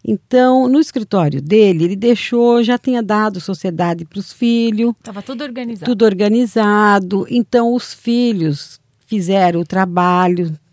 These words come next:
Speaker 1: os sócios, os funcionários dele, tudo se aguentaram lá no escritório.
Speaker 2: Deram conta lá.
Speaker 1: Eh, deram conta
Speaker 2: E na
Speaker 1: durante
Speaker 2: casa?
Speaker 1: os dois anos. Na minha casa,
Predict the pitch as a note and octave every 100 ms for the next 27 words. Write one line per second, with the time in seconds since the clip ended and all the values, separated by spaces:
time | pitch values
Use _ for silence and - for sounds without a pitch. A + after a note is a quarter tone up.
0 | _ _ E3 D3+ - G3 F3 F3 E3+ -
1 | F#3 F3+ - _ - _ _ _ G3+ -
2 | _ - A3 - G3+ F#3+ F#3 F#3+ E3+ F3
3 | F3+ F3+ E3+ _ C#4 D#4 C4 D#4+ D#4 -
4 | _ _ _ _ _ _ _ _ _ _
5 | _ - - A3+ A3+ B3 - A3 A3 A3
6 | A#3 A#3+ B3 C#4 C#4 - A3 G3 F3 -
7 | A#3+ F#3+ F3 F#3 - - G3 G#3+ A#3 -
8 | G#3 G3+ G#3 A#3 C4+ C#4 G#3 F3+ G3+ G#3
9 | G3 G#3 F3+ G#3 G3+ E3 F3+ F#3+ G#3+ G3+
10 | - - - _ B3+ F4+ G#4 G#4 F3+ -
11 | A3 A3 E3+ C#3 C3 A#2+